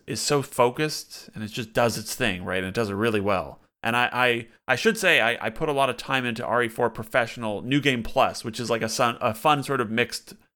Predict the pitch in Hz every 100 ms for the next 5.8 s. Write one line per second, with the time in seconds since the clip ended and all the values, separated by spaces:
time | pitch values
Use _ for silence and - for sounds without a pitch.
0 | - 123 120 113 107 101 92 87 - 113
1 | 170 220 220 214 220 196 196 196 - _
2 | _ _ - - - 175 165 170 160 156
3 | 147 143 135 135 131 131 _ _ _ -
4 | 131 113 139 143 135 131 139 131 123 113
5 | 123 113 110 110 117 120 143